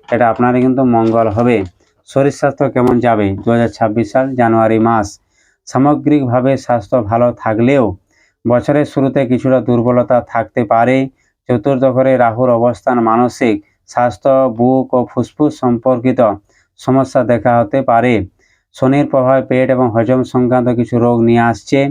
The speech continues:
স্বাস্থ্যের ব্যাপারে আপনাকে সম্পূর্ণরূপে সাবধান থাকতে হবে। মানসিক চাপ এবং তীব্রতা আপনার সুস্থতাকে প্রভাবিত করতে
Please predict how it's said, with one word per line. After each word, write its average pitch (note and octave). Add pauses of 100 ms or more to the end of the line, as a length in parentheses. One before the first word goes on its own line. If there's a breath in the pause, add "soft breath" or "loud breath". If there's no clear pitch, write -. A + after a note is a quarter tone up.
(420)
স্বাস্থ্যের B2+
ব্যাপারে C3+
আপনাকে A#2+
সম্পূর্ণরূপে C3
সাবধান A#2+
থাকতে A#2
হবে। A#2 (640)
মানসিক C3
চাপ C3
এবং C3
তীব্রতা B2
আপনার A#2+
সুস্থতাকে B2+
প্রভাবিত B2
করতে A2+